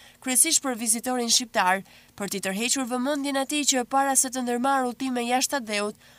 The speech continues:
duhet të njohë më parë vendin e tij. Janë zgjedhur vende xhirimi nga veriu në jug, nga Ujvara e Selcës deri në Rrëshnik të Beratit. Rrezja gjatë e reportazheve të realizuara nuk u fokusua vetëm brenda territorit të Republikës së Shqipërisë.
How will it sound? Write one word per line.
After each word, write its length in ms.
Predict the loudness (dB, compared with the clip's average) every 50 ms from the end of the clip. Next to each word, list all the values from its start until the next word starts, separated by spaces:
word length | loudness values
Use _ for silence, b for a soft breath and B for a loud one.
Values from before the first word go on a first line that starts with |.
| b b
duhet 240 | 0 2 2 2 2
të 140 | 0 -2 0
njohë 220 | 0 2 2 0 -2
më 100 | 0 2
parë 320 | 4 4 4 4 2 0
vendin 400 | -4 -4 -4 -4 -6 -6 -6 -4
e 60 | -4
tij. 180 | -4 -4 -4 -6 -10 _ b b b b b b b b
Janë 200 | 2 4 4 6
zgjedhur 240 | 4 4 4 2 2
vende 260 | 2 2 2 2 0 0 0
xhirimi 340 | 0 0 0 0 0 0 -2 0
nga 140 | 0 0 0
veriu 320 | 0 0 -2 -2 -2 -2
në 140 | -2 -2 -2 -2 -2
jug, 200 | -2 -2 -4 -6 b b b b b b
nga 140 | -4 -2 -2
Ujvara 380 | 0 2 4 4 4 4 2 0
e 40 | 0 0
Selcës 460 | 0 -2 -2 -2 -2 -2 -2 -2 -2
deri 160 | -2 -2 -2
në 140 | -2 -2 -2 -2
Rrëshnik 400 | 0 0 0 0 -2 -2 -6 -6
të 100 | -6 -4
Beratit. 560 | -2 0 0 0 0 0 0 -2 -4 -4 -4 b b b b b b b b -2 0
Rrezja 320 | 2 2 0 0 0 -2 -2 0
gjatë 260 | 2 2 2 2 0
e 60 | -4 -4
reportazheve 640 | -4 -6 -6 -2 2 2 2 2 2 0 -2 -4 -4
të 120 | -4 -2 -2
realizuara 580 | -2 -2 -2 -4 -4 0 0 4 6 6 4 4 B B B B B B B
nuk 160 | -4 -4 -2
u 80 | -4 -6 -4
fokusua 500 | -6 -4 -2 -2 -2 0 2 4 4 4 2
vetëm 260 | 0 -2 -2 -4 -2 -2
brenda 240 | -2 0 0 0 0 0
territorit 480 | -2 -4 -4 -4 -2 -2 -2 -2 -2 -2
të 100 | -4 -4
Republikës 580 | -4 -6 -6 -6 -6 -6 -6 -4 -2 -2 0 0
së 80 | 0 0 -2
Shqipërisë. 580 | -2 -4 -4 -2 -2 -2 -4 -6 b b b